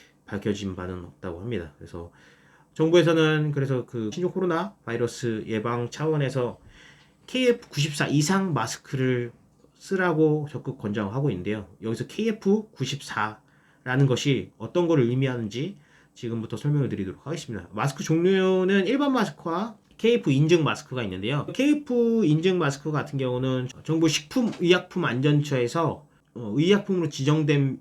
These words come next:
명칭의 번호, 부여된 인증 표시를 말하고요. 케이에프 같은 경우는 줄임말로 코리안 필터라는 뜻입니다. 케이에프 구십사 같은 경우는, 어, 영점사 마이크로미터를 구십사 퍼센트 이상 걸릴 수 있다고 표시가 돼 있는 거고요.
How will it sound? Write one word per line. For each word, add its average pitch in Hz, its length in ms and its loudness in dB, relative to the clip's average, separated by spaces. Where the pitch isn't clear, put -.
명칭의 123 560 -2
번호, 127 520 4
부여된 131 340 0
인증 147 340 4
표시를 147 300 2
말하고요. 120 480 -4
케이에프 190 340 -2
같은 151 240 -2
경우는 120 300 -2
줄임말로 120 800 -2
코리안 156 440 0
필터라는 202 460 -2
뜻입니다. 120 400 -8
케이에프 226 380 0
구십사 151 680 0
같은 139 280 0
경우는, 131 540 0
어, 95 140 -10
영점사 135 500 2
마이크로미터를 139 1300 2
구십사 147 540 -4
퍼센트 160 300 -2
이상 120 340 -4
걸릴 143 260 6
수 139 160 -2
있다고 95 500 -8
표시가 180 460 2
돼 104 140 0
있는 110 260 -2
거고요. 117 380 -6